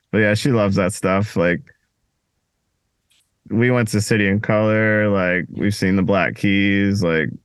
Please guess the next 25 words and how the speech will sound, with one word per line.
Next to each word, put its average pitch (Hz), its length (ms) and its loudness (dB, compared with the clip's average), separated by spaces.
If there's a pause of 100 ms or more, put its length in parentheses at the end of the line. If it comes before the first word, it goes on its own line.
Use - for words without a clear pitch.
(160)
nineteen 95 400 0
seventy-five 90 640 0
Japanese 90 480 -2
House, 90 340 -2
like, 76 160 -2 (600)
all 95 160 0
that 92 180 0
kind 87 200 0
of 87 60 -2
stuff. 87 380 -2
And, 90 120 0
like, 82 220 0 (720)
she - 180 -2
came 117 240 2
with 110 100 2
me. 110 460 2
Like, 92 240 -2 (580)
I 107 100 0
got 113 200 2
her 107 60 2
into 104 120 2
Turnstile, 101 720 0 (140)
which 98 180 -2
is 98 260 -2 (200)
sick. 101 480 -2